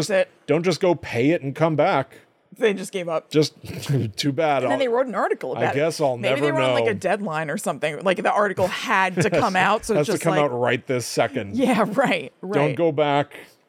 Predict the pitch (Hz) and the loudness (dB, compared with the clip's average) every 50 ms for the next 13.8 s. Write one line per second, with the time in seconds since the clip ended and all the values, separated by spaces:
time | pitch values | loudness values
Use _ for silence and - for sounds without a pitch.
0 | _ - - 143 165 208 269 339 339 202 131 127 147 - 175 160 131 147 180 - | _ -20 -18 -14 -10 -6 -4 -2 -2 -2 -2 -2 -2 0 0 0 2 2 0 0
1 | - 175 139 - 151 151 - 160 143 127 127 - 605 - 719 698 698 698 679 587 | 0 -2 -2 0 0 0 2 0 -2 0 0 -2 -2 0 2 2 2 2 2 0
2 | - - _ _ _ _ _ - 311 - _ _ _ _ - 240 - _ _ _ | -4 -6 _ _ _ _ _ -14 -14 -14 _ _ _ _ -20 -20 -20 _ _ _
3 | _ _ _ _ - - - 233 240 247 240 233 - - - 190 233 240 247 240 | _ _ _ _ -14 -8 -6 -6 -6 -6 -8 -12 -10 -4 0 2 2 4 2 2
4 | 240 - 220 240 262 247 - 175 165 165 156 - 208 233 226 - 269 240 220 202 | 2 0 0 0 2 2 4 4 2 2 0 0 -2 0 0 0 0 0 2 2
5 | 185 170 147 170 151 147 127 120 113 110 113 113 120 113 104 101 95 98 95 101 | 2 0 0 -2 -4 -6 -8 -8 -8 -6 -4 -4 -4 -4 -4 -6 -6 -6 -6 -6
6 | 101 95 98 95 95 98 107 107 107 370 - 110 113 107 - - 135 117 - 151 | -4 -2 -2 -4 -4 -4 -4 -2 -2 0 0 0 0 0 0 -2 -2 0 0 0
7 | 165 202 180 135 - - - - 147 143 135 117 101 98 92 92 - _ - 330 | 0 0 0 0 -2 -2 0 0 2 2 0 -2 -4 -6 -10 -14 -8 _ -2 -2
8 | 339 302 370 480 - - 605 - 427 - - - - 240 214 202 156 135 - - | 0 2 0 0 0 -2 -6 -4 -4 -6 -6 -6 -4 -2 -2 -2 -2 -4 -6 -6
9 | - - - - _ _ _ _ _ - 226 240 247 - 220 427 571 640 - - | -6 -6 -8 -10 _ _ _ _ _ 2 2 2 4 2 2 2 2 2 2 2
10 | 165 165 180 196 - - 285 269 285 277 - 277 277 277 - - - 233 254 262 | 2 2 2 0 0 -2 0 0 0 2 4 4 4 2 2 -2 -4 -4 -2 -2
11 | 262 262 254 - 254 247 262 262 - 269 254 220 262 262 262 - 269 262 - 262 | -2 -2 -4 -4 -2 -2 -2 -2 -4 -6 -6 -4 -6 -6 -6 -6 -6 -4 -4 -6
12 | 262 240 - 269 262 262 285 302 269 302 339 - 320 277 - 202 156 131 117 113 | -6 -6 -6 -4 -4 -6 -6 -4 -4 -4 -2 -2 -2 -2 -2 -2 0 0 0 0
13 | 113 110 - 110 - - 98 - - 104 90 - - - - - | -2 -4 -8 -14 -12 -14 -14 -14 -14 -16 -16 -8 -4 -2 -2 -2